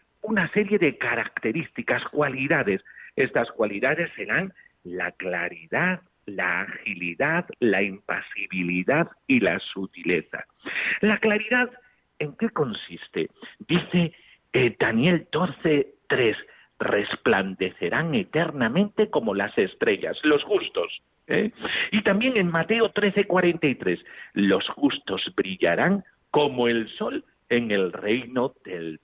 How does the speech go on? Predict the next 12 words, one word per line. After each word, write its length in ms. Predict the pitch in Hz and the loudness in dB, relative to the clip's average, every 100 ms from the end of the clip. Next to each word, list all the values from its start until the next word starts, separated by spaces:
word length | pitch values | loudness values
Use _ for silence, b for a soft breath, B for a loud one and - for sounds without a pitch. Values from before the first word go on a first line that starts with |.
| - | -6
Padre". 520 | - 87 - 85 - B B B B B | -4 -4 -6 -12 -16 B B B B B
Cuando 320 | - 123 123 | 0 2 0
se 400 | 120 - 117 107 | -4 -6 -6 -4
describe 960 | 107 110 107 - - - 147 127 95 - B B - | 0 2 2 -4 -6 0 2 4 2 0 B B 2
la 320 | 117 117 117 | 4 4 2
claridad 800 | 120 117 110 107 107 120 165 - _ _ _ | -2 -4 -4 -6 -6 -2 -2 -2 _ _ _
del 380 | 117 117 107 98 | -6 0 2 2
cuerpo, 520 | - 202 196 - 101 B B | 0 0 2 -2 -6 B B
los 240 | - 101 - | 0 0 0
cuerpos 500 | - 123 127 - 101 - - _ _ | 0 0 0 0 -4 -4 -14 _ _
gloriosos 760 | 127 101 92 185 185 - 190 - B B - | 2 2 2 2 2 2 0 -2 B B -2
serán 420 | 214 202 190 214 | 0 4 2 0